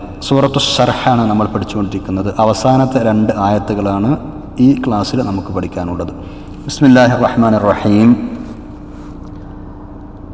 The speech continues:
فإذا فرغت فانصب وإلى ربك فارغب. അപ്പോ ഈ സൂറയുടെ ആദ്യം മുതൽ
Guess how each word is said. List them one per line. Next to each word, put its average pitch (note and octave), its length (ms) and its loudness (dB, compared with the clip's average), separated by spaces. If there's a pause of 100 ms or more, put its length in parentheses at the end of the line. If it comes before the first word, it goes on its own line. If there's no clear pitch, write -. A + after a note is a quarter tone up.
(240)
فإذا C#3+ 420 8
فرغت B2+ 480 4
فانصب A#2+ 840 6 (140)
وإلى A2+ 560 6
ربك A#2 500 2
فارغب. G#2 680 -2 (1600)
അപ്പോ F3 180 6
ഈ - 80 8
സൂറയുടെ E3 380 8 (100)
ആദ്യം D3+ 260 6
മുതൽ C3 200 6